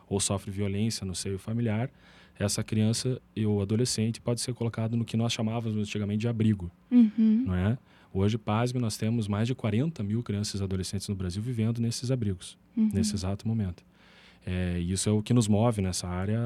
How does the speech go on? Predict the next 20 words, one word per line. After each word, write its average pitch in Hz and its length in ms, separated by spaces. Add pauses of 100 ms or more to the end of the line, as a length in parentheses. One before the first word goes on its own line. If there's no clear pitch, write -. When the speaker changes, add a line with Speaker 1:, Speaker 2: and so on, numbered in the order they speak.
(160)
Speaker 1:
a 110 160
trabalhar 98 640
tentando 117 480
modificar 110 500
essa 104 160
realidade, 104 460
né? 95 240
Que - 100
infelizmente 107 420
acontece 104 380
no 110 80
século 110 320
vinte 104 200
e 104 60
um 104 80
num 113 120
país 107 260
como 117 200
o - 20
Brasil. 113 400